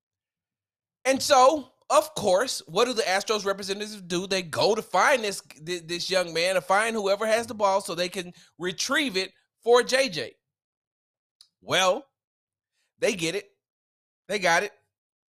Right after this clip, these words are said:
But it took a whole lot. I think that sixteen-year-old Rylan Freeman may have found this calling at the Astros game.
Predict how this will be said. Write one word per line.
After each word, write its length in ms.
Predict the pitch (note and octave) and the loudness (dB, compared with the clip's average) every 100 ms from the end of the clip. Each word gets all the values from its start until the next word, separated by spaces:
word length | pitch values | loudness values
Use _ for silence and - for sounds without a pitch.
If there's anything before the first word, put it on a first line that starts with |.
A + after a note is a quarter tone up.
| _ _ _ _ _ _ _ _ _ _ _ _ _ _ _ _ | _ _ _ _ _ _ _ _ _ _ _ _ _ _ _ _
But 160 | G#2 F#2+ | -18 -18
it 160 | F2 - | -16 -14
took 240 | B2+ B2 | -14 -16
a 40 | |
whole 880 | F#2+ _ A2 D3 D#3 E3+ F3 F#3 F#3+ | -20 _ -12 -10 -8 -8 -10 -12 -12
lot. 520 | F#3+ C3+ C3+ _ - - _ _ _ _ _ _ _ _ _ _ _ _ _ _ | -10 -12 -12 _ -16 -16 _ _ _ _ _ _ _ _ _ _ _ _ _ _
I 140 | G#3+ | -2
think 240 | D4+ F3+ D#3 | 0 -2 -2
that 180 | C3+ C#3 | -4 -4
sixteen-year-old 600 | G3+ - E3 D#3 C#3+ C#3 | -6 -6 -6 -6 -6 -4
Rylan 280 | D3+ D#3+ C#3+ | -2 -4 -6
Freeman 360 | G3 A#3 C#3 | -8 -6 -4
may 140 | C#3 G3+ | -4 -4
have 200 | E3+ B2+ | -4 -4
found 280 | D#3 D3+ D#3+ | -4 -4 -6
this 140 | E3 | -10
calling 540 | - G3+ A3+ D3+ B2+ B2 _ _ _ _ _ | -8 -6 -4 -6 -10 -14 _ _ _ _ _
at 140 | D#3 D#3+ | -10 -6
the 140 | D#3+ | -2
Astros 560 | G3 A#3+ F3+ C3 B2 A#2 | -2 -2 -8 -14 -14 -14
game. 340 | A#2 F#2+ A2+ | -14 -14 -20